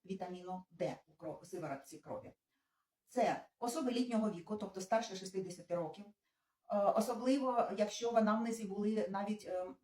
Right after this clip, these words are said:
переломи маленьких кісток. Це імобілізовані люди або ті, які довго, е, на госпіталізації знаходяться, на ліжку.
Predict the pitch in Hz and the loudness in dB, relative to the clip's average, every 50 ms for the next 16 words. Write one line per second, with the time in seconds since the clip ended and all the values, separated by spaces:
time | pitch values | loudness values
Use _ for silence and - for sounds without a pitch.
0 | _ _ _ 202 190 190 190 196 214 208 202 - - 185 180 175 175 170 - 175 | _ _ _ -2 2 2 2 4 4 2 2 4 4 4 4 4 2 -2 -6 -10
1 | 170 - 160 160 - - 156 151 151 - - _ _ _ _ _ _ _ - 240 | -12 -10 -12 -12 -8 -4 -4 -4 -4 -4 -10 _ _ _ _ _ _ _ 0 2
2 | 254 247 247 233 240 240 233 214 226 220 214 196 190 185 185 185 202 208 220 226 | 2 2 2 2 2 2 2 2 2 0 0 0 0 0 0 2 2 2 2 0
3 | 226 - - _ 208 214 233 233 226 233 233 226 226 - 202 196 196 196 226 233 | -2 -4 -8 _ -2 0 0 2 4 6 4 4 4 4 2 0 2 4 6 8
4 | 233 226 214 - - - _ _ _ - 247 233 226 - - 214 196 226 226 220 | 8 8 6 2 -4 -14 _ _ _ -10 -4 -2 -2 -2 -2 0 4 6 6 6
5 | 190 196 196 - - 190 - - - 196 190 185 180 - 196 208 196 - - 190 | 4 2 0 0 -2 -2 -4 -8 -6 -4 -2 -2 -2 0 0 0 0 -2 -6 -4
6 | - 185 190 185 180 160 - - - 190 185 175 196 208 208 - 226 226 220 214 | -2 -2 -2 0 0 0 0 0 -2 -6 -8 -4 -4 -4 -4 -4 -4 -6 -6 -6
7 | - 208 190 185 175 170 160 151 - - - 208 214 214 - | -8 -4 -2 0 0 0 -2 -6 -8 -10 -6 -4 -4 -4 -4